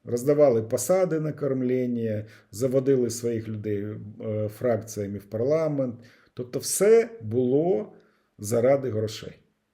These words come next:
Ці люди працюють виключно заради грошей. Вони і не з-, а не, вони навіть і не знають. Для, вони вважають, що це нормально — прийти в політику і монетизувати свій статус. У них так, так це називається грабувати країну, це називається,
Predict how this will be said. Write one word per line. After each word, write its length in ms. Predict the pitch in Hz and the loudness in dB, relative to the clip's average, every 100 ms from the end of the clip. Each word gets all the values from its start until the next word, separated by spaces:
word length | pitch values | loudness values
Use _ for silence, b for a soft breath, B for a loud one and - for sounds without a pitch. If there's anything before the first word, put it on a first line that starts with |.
| _ | _
Ці 160 | - 139 | -8 -4
люди 300 | 165 226 208 | -2 0 -2
працюють 440 | 180 165 165 147 | -2 -4 -2 -4
виключно 600 | 107 170 233 202 175 147 117 | 0 0 0 -4 -6 -4 0
заради 380 | 117 127 135 | 2 2 0
грошей. 280 | 123 113 113 | -4 -6 -4
Вони 260 | 117 175 180 B B - | -4 -4 -6 B B -6
і 100 | 156 | 0
не 140 | 180 | 0
з-, 160 | 185 180 | 0 -4
а 80 | 165 | -2
не, 120 | 190 | 0
вони 400 | 208 226 240 233 | 0 2 2 2
навіть 320 | 226 220 196 | 2 2 0
і 60 | 208 | 0
не 120 | 208 | 0
знають. 440 | 185 185 123 110 | 2 4 4 2
Для, 180 | 117 131 | 0 0
вони 340 | 151 156 175 185 | 0 2 2 4
вважають, 320 | 185 190 180 | 4 4 2
що 100 | 175 | 0
це 160 | 175 | 0
нормально — 580 | 165 165 160 107 104 101 - B B - | 2 2 2 0 0 -4 -10 B B -10
прийти 760 | 131 139 131 147 147 143 120 - B B - | 2 2 2 0 2 4 2 -2 B B -6
в 480 | 113 110 120 120 | -4 2 6 6
політику 760 | 117 135 147 208 190 175 143 139 | 6 4 2 2 -2 0 0 0
і 300 | 139 135 131 135 B B | 0 0 0 -4 B B
монетизувати 920 | 139 156 151 151 135 143 151 156 143 | 0 2 2 0 -2 2 4 4 0
свій 260 | - 123 123 | -2 -2 -4
статус. 540 | - 107 85 - - | -4 -6 -6 -12 -8
У 40 | |
них 120 | 123 110 | -6 -6
так, 140 | - | -10
так 300 | - 107 117 | -8 -8 -8
це 160 | 127 113 | -2 -2
називається 400 | 98 101 95 104 | -2 -8 -8 -2
грабувати 520 | 120 127 127 117 117 | -2 0 2 0 0
країну, 440 | - 196 269 175 | -4 -2 -2 -4
це 120 | - | -4
називається, 640 | 107 98 123 143 143 123 | -8 -4 0 0 0 -4